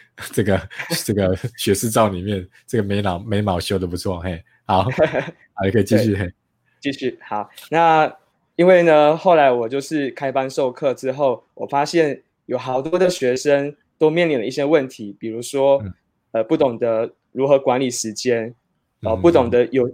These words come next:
Speaker 2: 呃，如何有效率的学习。
Speaker 1: 嗯。
Speaker 2: 那这些方法呢，其实一般在学校的时候，老师通常都很少，很少教学生啦，因为老师通常在学校都是传授一些知识比较多，
Speaker 1: 嗯。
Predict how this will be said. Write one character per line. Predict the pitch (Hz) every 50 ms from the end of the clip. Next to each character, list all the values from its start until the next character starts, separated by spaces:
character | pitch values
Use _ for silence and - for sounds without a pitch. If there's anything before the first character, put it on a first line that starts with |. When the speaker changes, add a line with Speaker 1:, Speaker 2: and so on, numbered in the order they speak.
| - _ _
Speaker 2:
呃， | 123 123
如 | 117 131 156
何 | 156 160 151
有 | 147 135 120
效 | 117 - 165 143 143
率 | 147 143 139
的 | 131 131 120
学 | 120 - - 110 107
习。 | 113 - - - 104 98
Speaker 1:
嗯。 | 98 - _ _ _ _ _ _ _
Speaker 2:
那 | - 156 151
这 | 151 185 180
些 | 180 - 165 156 151 151 151 160 156
方 | - 175 175 190
法 | 185 147 127 120
呢， | 123 127 135
其 | 135 - 135 139
实 | 139 - - 131 123 123 127 - _ _ _
一 | 120 170 180
般 | 175 - 151 147 147 156
在 | 156 180 170 160 151 147 - _ _ _ _ _ _
学 | - - 127
校 | 120 160 151
的 | 160 160
时 | 156 - 127
候， | 127 151 151 143 135 - - -
老 | 123 117 117 113
师 | - - 139 143 147
通 | 147 160 147 147
常 | 147 147 120 117 123
都 | 117 139 139 139 135 139 - _ _ _ _ _
很 | - 135 147
少， | 165 - 151 127 117 104 - - - _ _ _ _ _ _ _ _ _ _ _ _
很 | _ 143 151
少 | 151 156 127 120
教 | - 139 139 139
学 | - 135 117
生 | 113 - 123 117
啦， | 117 107 104 -
因 | 151 160
为 | 160
老 | 147 127 120
师 | 120 143
通 | 139 151
常 | 143 135
在 | 151 147
学 | 92 131 120
校 | - 151 139 131 123
都 | 139 139
是 | 139 160 151 147 - _ _ _ _ _
传 | - - 123 117 127
授 | - 160 151 139
一 | 143
些 | 143 135
知 | 131 - 139 143
识 | 139 - - 147
比 | - - 113
较 | 107 123 110
多， | 107 - 117 110 107 107
Speaker 1:
嗯。 | 107